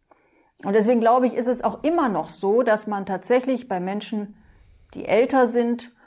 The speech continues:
und auch bei Menschen, die bestimmte Risikofaktoren haben, die man inzwischen kennt, nämlich Bluthochdruck, starkes Übergewicht oder Diabetes, dafür werben sollte, dass sie sich impfen lassen, weil da ist ein Schutz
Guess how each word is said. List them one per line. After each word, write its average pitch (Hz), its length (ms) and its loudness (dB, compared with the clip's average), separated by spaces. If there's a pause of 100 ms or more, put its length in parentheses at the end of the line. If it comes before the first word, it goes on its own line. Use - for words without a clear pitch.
(440)
und 220 180 -2
auch - 140 0
bei 254 120 4
Menschen, 233 380 0
die 208 40 -2
bestimmte 269 680 -2
Risikofaktoren 190 960 -2
haben, 175 240 -2
die 202 80 -4
man 240 200 0
inzwischen 240 440 -4
kennt, 240 560 0
nämlich 180 380 -10
Bluthochdruck, 202 800 -2
starkes 175 460 -6
Übergewicht 202 800 0
oder 175 180 -6
Diabetes, 196 800 -2 (640)
dafür 202 320 2
werben 247 420 4
sollte, 208 380 0
dass 185 220 -6
sie 190 80 -8
sich 185 200 -14
impfen 202 300 -10
lassen, - 460 -12
weil 170 160 -4
da 202 100 4
ist - 460 -6
ein 214 120 -2
Schutz - 480 -6